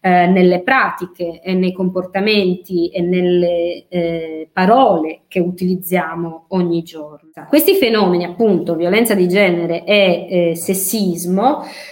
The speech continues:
eh, sono un problema per l'appunto politico e sono collegati alla persistenza di una cultura misogina,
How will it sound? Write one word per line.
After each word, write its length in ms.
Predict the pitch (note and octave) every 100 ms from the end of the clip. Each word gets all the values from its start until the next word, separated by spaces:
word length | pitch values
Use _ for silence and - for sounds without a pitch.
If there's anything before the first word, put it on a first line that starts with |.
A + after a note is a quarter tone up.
| -
eh, 420 | G#3 G3+ G3+ G3+
sono 480 | G3 - D4+ G4 D#4+
un 100 | A3+
problema 460 | G#3+ B3 G#3 B3+ C4+
per 120 | G#3+
l'appunto 520 | G#3 - F#3 F#3 G3
politico 760 | G#3 F#3+ D3+ - D#3+ - - _ _ _ _ _
e 80 | G#3+
sono 540 | G#3+ D#4 B3 F#3 -
collegati 880 | - G#3 G3+ C4 A3+ A3+ - D#4+ F4
alla 260 | - F#3 F3+
persistenza 680 | G3 G3 - - A3+ A3 C#4
di 80 | A#3
una 160 | F#3
cultura 380 | F#3 F#3+ G3+ F3+
misogina, 760 | F3+ F3 E3+ E3 F3 G#3 C#4